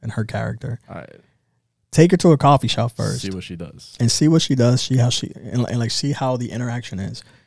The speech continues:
Speaker 1: If based on that, the interaction is good, then by all means, go ahead and proceed to, like, you know, a restaurant.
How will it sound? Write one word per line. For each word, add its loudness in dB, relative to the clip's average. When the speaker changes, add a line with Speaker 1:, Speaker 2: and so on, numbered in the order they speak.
Speaker 1:
If 0
based 2
on 2
that, 0
the -4
interaction -2
is -4
good, -2
then -4
by 0
all 2
means, 0
go -6
ahead -4
and -4
proceed -6
to, -10
like, -8
you -6
know, -6
a -8
restaurant. -8